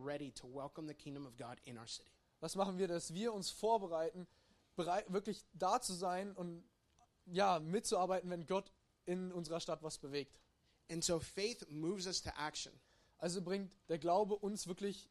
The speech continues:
Speaker 2: dazu, Aktionen durchzuziehen und rauszugehen.
Speaker 1: It moves us to, to actually live it out and practice it.
Speaker 2: Und es bringt uns dazu, wirklich was zu leben und das wirklich zu zeigen, was es heißt, Gott zu
Speaker 1: So
Speaker 2: folgen.
Speaker 1: I'm gonna read E-, Hebrews chapter eleven, verse eight through ten,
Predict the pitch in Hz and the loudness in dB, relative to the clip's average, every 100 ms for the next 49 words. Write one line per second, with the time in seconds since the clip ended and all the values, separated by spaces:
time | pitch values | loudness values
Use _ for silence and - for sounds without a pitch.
0 | - 170 - 190 175 - 196 190 180 185 | -6 -4 -2 0 0 0 0 2 2 0
1 | - 160 185 170 147 151 160 - 131 123 | -2 -6 -6 -4 0 0 0 -6 -8 -10
2 | - 156 156 165 202 214 220 220 - - | -10 -6 0 2 2 2 2 2 0 0
3 | 170 156 - 170 151 160 151 151 160 175 | -2 -2 -2 -2 0 0 -2 -2 0 2
4 | 202 208 196 180 143 - 156 151 - - | 2 2 0 -2 -8 -4 -4 -4 -4 -4
5 | - - _ _ _ _ - 180 175 190 | -6 -16 _ _ _ _ -2 0 2 2
6 | 233 220 196 185 202 180 202 196 - 180 | 2 2 0 -2 -2 -2 -2 -2 0 0
7 | 190 - _ _ _ - 180 185 247 247 | 0 -6 _ _ _ -2 4 4 4 2
8 | 202 180 - 202 196 - 185 - 190 202 | 0 0 -2 -4 -4 -6 -4 2 4 4
9 | 185 160 - 180 160 139 - - 160 - | 2 -4 -4 0 0 -2 -10 -8 -6 -2
10 | - 175 160 190 214 233 226 180 180 180 | 2 4 4 2 2 2 2 2 2 2
11 | 175 - 170 147 - 190 196 220 - 175 | 0 -4 -4 -4 -2 -2 0 -2 0 -2
12 | 185 185 165 156 151 143 135 - 156 170 | 0 2 2 2 0 -4 -6 -4 -4 -4
13 | 185 - 147 135 | 0 2 2 0